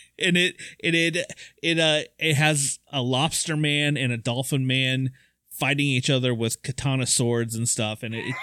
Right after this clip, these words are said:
it's <laughs> ridiculous. Hundred percent ridiculous. This might be my favorite Troma movie I've ever seen. And it's just stupid, stupid fun.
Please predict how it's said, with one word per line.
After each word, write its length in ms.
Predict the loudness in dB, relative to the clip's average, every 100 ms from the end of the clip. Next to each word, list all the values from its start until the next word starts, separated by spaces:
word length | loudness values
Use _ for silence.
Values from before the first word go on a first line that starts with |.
| 0 2
it's 280 | 2 -2 -6
<laughs> 60 | 0
ridiculous. 600 | 2 2 -2 -4 -8 -10 -12 _ -4
Hundred 220 | 0 2
percent 280 | 2 2 2
ridiculous. 680 | 0 0 0 0 0 -2 -6 -10 _ _
This 200 | -2 0
might 500 | 2 4 4 0 -4
be 480 | -2 0 0 -2 -4 _ _
my 100 | -2
favorite 440 | -2 0 0 0 -2
Troma 360 | 2 2 4
movie 320 | 2 2 2 2
I've 160 | 2
ever 180 | 0 2
seen. 460 | 2 0 -2 -6 -8 _ -20 -20 _
And 160 | -2 -2
it's 200 | -2 -4
just 580 | -2 0 0 -4 -6 -12 _ -20 -18 -18 -4
stupid, 800 | 0 2 2 2 2 2 2 0
stupid 760 | 2 2 0 0 0 0 -6
fun. 360 | -4 -6 -6